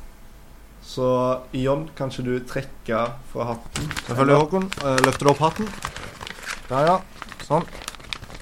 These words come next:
Speaker 2: Da har jeg det. Ja, det ble faktisk Belgia.
Speaker 1: Belgia?
Speaker 2: Ja, det blir spennende.
Speaker 1: Det blir
Speaker 2: Og,
Speaker 1: gøy.
Speaker 2: ja, og vi får jo en oppgave i å gjøre, uansett hvor liga vi snakker om, så skal det bli spennende. Så da gjelder det å finne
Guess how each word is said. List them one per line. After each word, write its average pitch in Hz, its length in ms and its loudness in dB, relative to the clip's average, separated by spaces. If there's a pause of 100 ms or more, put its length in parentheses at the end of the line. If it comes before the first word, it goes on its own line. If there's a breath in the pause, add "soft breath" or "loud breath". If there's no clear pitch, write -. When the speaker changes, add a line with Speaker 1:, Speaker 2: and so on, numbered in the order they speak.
(120)
Speaker 2:
Da 127 80 -2
har 131 100 6
jeg 147 80 6
det. 175 120 0 (1120)
Ja, 160 180 2
det 147 140 0
ble 160 100 2
faktisk 156 480 2
Belgia. 127 640 4 (640)
Speaker 1:
Belgia? 139 460 4 (280)
Speaker 2:
Ja, 131 220 6
det 170 100 2
blir 202 140 6
spennende. 110 500 6
Speaker 1:
Det 127 140 4
blir 131 100 6
Speaker 2:
Og, 127 60 2
Speaker 1:
gøy. 101 240 2
Speaker 2:
ja, 127 340 10
og 123 440 4
vi 123 160 4
får 139 140 8
jo 165 40 12
en 139 160 10
oppgave 131 260 6
i 120 80 8
å 113 140 6
gjøre, 110 380 4 (160)
uansett 139 320 4
hvor 127 100 2
liga 123 220 6
vi 107 80 2
snakker 104 260 0
om, 120 60 2
så 98 80 -6
skal 113 220 4
det 107 80 0
bli 107 100 0
spennende. 113 420 4 (680 loud breath)
Så 113 60 -6
da 127 80 4
gjelder 151 320 6
det 147 80 4
å - 20 -8
finne 127 240 6